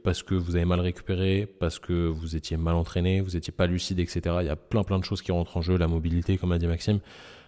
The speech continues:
Donc, vraiment, euh, ce qui est important de comprendre, c'est qu'il faut être plus fort que ce que la vie nous impose, plus résilient, pour pouvoir vraiment s'adapter et être capable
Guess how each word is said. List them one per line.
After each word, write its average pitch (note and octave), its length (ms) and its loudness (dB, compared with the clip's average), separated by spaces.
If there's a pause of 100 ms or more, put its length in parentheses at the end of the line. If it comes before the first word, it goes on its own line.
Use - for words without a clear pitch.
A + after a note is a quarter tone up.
(120)
Donc, F#2+ 320 0
vraiment, A2 640 6
euh, F#2 400 4
ce - 100 -4
qui - 80 0
est G2 40 6
important G2+ 280 2
de G#2+ 60 0
comprendre, G#2 460 2 (960)
c'est G2 180 0
qu'il - 100 -14
faut G#2 160 4
être - 160 0
plus B2 140 4
fort - 400 6
que G#2+ 180 4
ce - 140 -6
que - 80 0
la F#2 100 6
vie G2 140 2
nous G2 160 4
impose, F#2+ 400 2 (520)
plus - 140 -2
résilient, G2 480 4 (320)
pour - 140 -6
pouvoir F2+ 260 4
vraiment G2+ 220 6
s'adapter A2 640 2 (380)
et F#2+ 60 2
être F#2 200 2
capable G#2+ 500 4